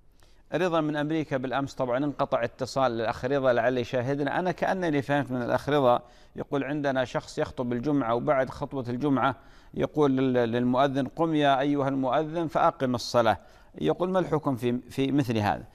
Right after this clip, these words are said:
أخي رضا، بارك الله فيك، إن كان هذا، آه، هو سؤالك الذي فهمته أنا، خطيب على المنبر بعد ما ينتهي يقول للمؤذن: 'قم يا مؤذن وأخطب أو أقم الصلاة.'، إذا كان هذا هو المعنى.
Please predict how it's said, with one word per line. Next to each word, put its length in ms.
أخي 220
رضا، 220
بارك 360
الله 200
فيك، 200
إن 100
كان 280
هذا، 500
آه، 280
هو 240
سؤالك 540
الذي 260
فهمته 600
أنا، 200
خطيب 440
على 160
المنبر 440
بعد 240
ما 140
ينتهي 260
يقول 320
للمؤذن: 520
'قم 280
يا 160
مؤذن 480
وأخطب 480
أو 260
أقم 540
الصلاة.'، 420
إذا 180
كان 280
هذا 320
هو 120
المعنى. 420